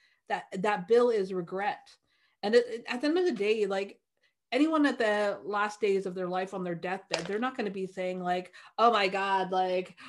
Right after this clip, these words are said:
I, I wish I would have had more money, or I wish I would have,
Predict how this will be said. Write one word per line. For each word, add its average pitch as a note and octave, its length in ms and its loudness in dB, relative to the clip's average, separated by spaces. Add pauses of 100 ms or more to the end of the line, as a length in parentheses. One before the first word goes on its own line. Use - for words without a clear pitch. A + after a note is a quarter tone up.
(120)
I, G3+ 220 2
I G3 140 4
wish G#3 320 2
I F#3 320 -2 (320)
would F#3+ 160 -2
have F3+ 280 -2 (400)
had F#3 360 -4
more F3 120 -2
money, G3+ 460 -2
or F3+ 100 0
I F3+ 40 0
wish F#3 240 -4
I F3 80 -2
would F3 220 -2
have, E3+ 300 -4